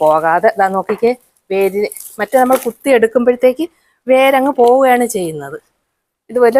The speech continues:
ഒരു മൂന്ന് നാല് കട നിൽക്കത്തക്ക വിധത്തിൽ വേണം നമ്മൾ ഇതിനകത്ത് നിന്ന് എടുക്കാൻ. കണ്ടോ,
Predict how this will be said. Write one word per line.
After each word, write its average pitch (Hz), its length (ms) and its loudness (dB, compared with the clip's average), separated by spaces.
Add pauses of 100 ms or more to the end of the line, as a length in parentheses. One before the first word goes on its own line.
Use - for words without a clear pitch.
ഒരു 269 180 0
മൂന്ന് 262 260 2 (120)
നാല് 233 320 0 (480)
കട 196 180 0 (500)
നിൽക്കത്തക്ക 240 560 -2 (100)
വിധത്തിൽ 190 320 0 (100)
വേണം 165 220 -2 (200)
നമ്മൾ 180 160 -6 (100)
ഇതിനകത്ത് 151 400 -6
നിന്ന് 277 160 -10
എടുക്കാൻ. - 240 -8 (100)
കണ്ടോ, 151 180 -2